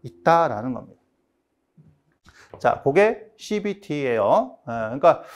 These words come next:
요것도 이제 우리가 준비를 해야 되겠고요. 그다음에 우리 이제 배우라 홈페이지 가면 또 씨비티 체험할 수 있는 이제 그런 것도 있으니까, 자, 시험 보시기 전에, 어, 그런 부분도 연습을 좀 해보시고 하면 도움이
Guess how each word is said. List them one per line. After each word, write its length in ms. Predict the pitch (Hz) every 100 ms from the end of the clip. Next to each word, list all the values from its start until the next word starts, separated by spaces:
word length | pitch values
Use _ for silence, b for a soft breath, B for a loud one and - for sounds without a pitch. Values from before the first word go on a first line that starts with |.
| B B
요것도 760 | 131 175 208 - 202 202 196 180
이제 220 | 156 151
우리가 320 | 151 160 175
준비를 400 | 170 143 156 151
해야 120 | 165 208
되겠고요. 580 | 190 139 202 214 143 -
그다음에 480 | 143 147 156 147 - b b b
우리 140 | - 156
이제 200 | 147 139
배우라 720 | 139 165 165 165 156 147 139 -
홈페이지 380 | 214 208 190
가면 540 | 160 123 120 151 156 - b _
또 120 | - 120
씨비티 800 | - 214 214 208 190 175 160 -
체험할 420 | 226 233 220 160
수 120 | -
있는 400 | 156 151 135 220 -
이제 160 | - 123
그런 200 | 143 160
것도 200 | 170 170
있으니까, 680 | 139 123 127 131 190 160 - B B B
자, 140 | -
시험 380 | 117 - 226 220
보시기 360 | 143 139 170 165
전에, 480 | 139 127 113 196 - _ _ -
어, 260 | 117 117
그런 280 | 147 170 180
부분도 480 | 147 139 143 190 185
연습을 640 | 123 139 151 123 131 165 -
좀 160 | 123
해보시고 520 | 120 196 208 - 151 123
하면 380 | 113 180 135 - B B B -
도움이 560 | 123 131 135 196 233